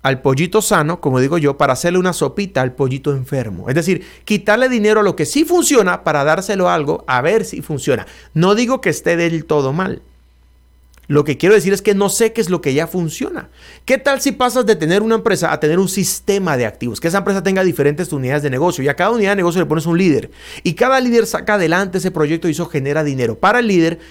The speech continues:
para el equipo de trabajo y para la empresa. Y empiezas a diversificar y pasas de tener simplemente una empresa a tener un sistema de activos.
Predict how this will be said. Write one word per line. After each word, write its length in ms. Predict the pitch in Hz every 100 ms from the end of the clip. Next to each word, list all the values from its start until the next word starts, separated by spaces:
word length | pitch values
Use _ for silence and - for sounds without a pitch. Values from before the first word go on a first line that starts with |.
| -
para 160 | 165 147
el 80 |
equipo 300 | 135 214 202
de 60 | 226
trabajo 440 | 220 190 139 151 - - -
y 120 | 156
para 220 | 151 147
la 100 | 147
empresa. 360 | 147 185 - - - _ _ _ _ _ _ _ -
Y 140 | 143 160
empiezas 280 | 165 196
a 100 | 175
diversificar 840 | 156 151 143 123 139 123 131 196 208
y 80 | 165
pasas 260 | 151 170
de 100 | 190
tener 200 | 139 135
simplemente 560 | 120 196 226 233 208 190
una 120 | 202
empresa 340 | 202 151 135 - - -
a 100 | -
tener 200 | 139 143
un 100 | 175
sistema 520 | 180 185 - 165 156 156
de 60 |
activos. 500 | 156 - 202 151 -